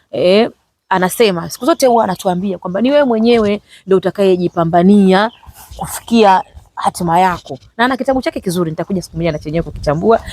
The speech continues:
Leo kwa sababu nilikuwa na, nazungumzia kitabu cha Lorini,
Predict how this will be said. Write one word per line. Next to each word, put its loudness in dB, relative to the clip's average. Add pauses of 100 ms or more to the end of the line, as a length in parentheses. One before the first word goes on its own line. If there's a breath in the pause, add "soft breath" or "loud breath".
(120)
Leo 4
kwa -16
sababu -2
nilikuwa -2
na, 0 (280 loud breath)
nazungumzia -2
kitabu -2
cha 0
Lorini, 2